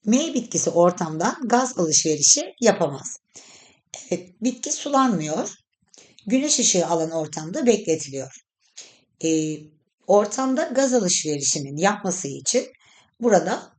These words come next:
e, güneş ışığı aldığı bir yerde fotosentez yaptığını söylersek, fotosentez için,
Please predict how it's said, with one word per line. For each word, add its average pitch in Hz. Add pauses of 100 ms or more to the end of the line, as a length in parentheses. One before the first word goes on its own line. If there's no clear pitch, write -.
(100)
e, 156
güneş 220
ışığı 170
aldığı 151
bir 143
yerde 147
fotosentez 196
yaptığını 143
söylersek, 156 (420)
fotosentez 233
için, 170